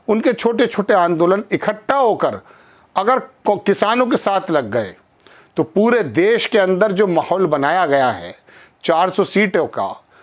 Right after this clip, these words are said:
और गोदी मीडिया ने एक प्रपंच जो रचा है कि इस बार तीन सौ सत्तर तो आ ही गई हैं।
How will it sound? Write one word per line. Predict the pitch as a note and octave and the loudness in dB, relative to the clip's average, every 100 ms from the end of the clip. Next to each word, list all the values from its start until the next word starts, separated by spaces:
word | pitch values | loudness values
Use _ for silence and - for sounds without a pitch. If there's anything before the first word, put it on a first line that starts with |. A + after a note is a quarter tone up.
| _ D3+ | _ -4
और | D3 | 0
गोदी | D3+ A3 A3 A3+ | 0 2 2 2
मीडिया | G3+ G3 G3+ | 2 2 2
ने | G#3 | 2
एक | G#3+ - | 0 0
प्रपंच | F3 E3 A3+ A#3+ A#3 | -2 0 -2 0 0
जो | F#3 G#3+ | 2 2
रचा | E3+ - G3 | 0 0 -2
है | C#3 F#2+ - - - _ | -2 -6 -12 -20 -20 _
कि | G#3 | -6
इस | - F#3 F3+ | -4 -2 -2
बार | D3+ F3+ G#3+ | -2 -2 -2
तीन | G#3+ F#3+ F#3+ | 0 0 0
सौ | G3 | 0
सत्तर | - E3+ - F3 | -2 -4 -4 -4
तो | E3+ G#3 | 0 2
आ | D#3+ | 2
ही | E3 A#3+ | 2 2
गई | G3+ D3+ | 2 0
हैं। | G#2+ | -4